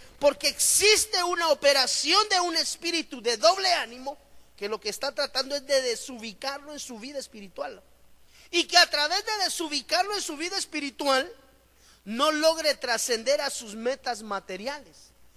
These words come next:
Quiere decir que muchas de las cosas que hacemos en el mundo terreno son como consecuencia de lo que nosotros tenemos en nuestro corazón.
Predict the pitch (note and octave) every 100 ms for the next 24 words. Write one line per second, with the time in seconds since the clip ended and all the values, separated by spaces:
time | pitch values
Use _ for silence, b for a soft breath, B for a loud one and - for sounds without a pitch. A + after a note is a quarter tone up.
0 | b - G#3 B3+ C#4+ - A#3+ B3 F4 D#4
1 | A#3+ G#3 G3 C#4 C4+ B3+ - G3+ C#4 C#4+
2 | A3+ - F#3+ G3 A#3+ C4+ - A#3 A3 A3
3 | B3+ - b b - A#3 A#3+ A#3 G3+ G3
4 | F#3 F#3 E3+ A3 A#3 A3 F3 E3 E3+ D#3+
5 | D3 F#3+ G3+ - D#3 F3 G3+ D#3+ C#3+ C#3
6 | - C3+ C#3 C3+ G3